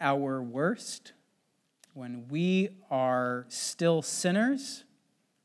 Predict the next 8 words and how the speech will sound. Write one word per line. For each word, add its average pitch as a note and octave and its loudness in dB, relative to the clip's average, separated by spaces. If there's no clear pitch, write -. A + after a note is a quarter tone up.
dead G#3 6
and D3+ -2
stuck - 0
and D3+ -2
enjoying C3 0
anything G3+ 2
not D3+ -2
you, B2+ -2